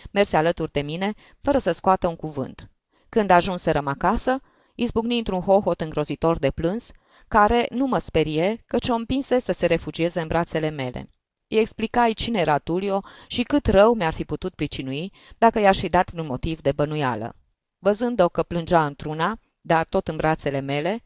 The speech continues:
îmi lua îndrăzneala să-i vorbesc pe un ton ceva mai hotărât.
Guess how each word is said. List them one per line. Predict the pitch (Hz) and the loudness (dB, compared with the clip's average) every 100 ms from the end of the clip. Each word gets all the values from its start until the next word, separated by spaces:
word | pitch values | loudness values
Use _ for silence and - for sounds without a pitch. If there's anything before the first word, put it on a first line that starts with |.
| _ - - | _ -20 -4
îmi | 277 254 | 0 6
lua | 233 240 | 6 6
îndrăzneala | 247 175 156 190 190 208 202 - | 4 2 2 2 2 4 2 -2
să-i | - 202 | -2 0
vorbesc | 175 156 160 170 | 2 0 0 -2
pe | - | -2
un | 143 143 | -6 -4
ton | 147 156 | -6 -4
ceva | - 147 | -4 -4
mai | 147 147 | -4 -4
hotărât. | 139 - 139 117 - | -4 -2 -4 -6 -12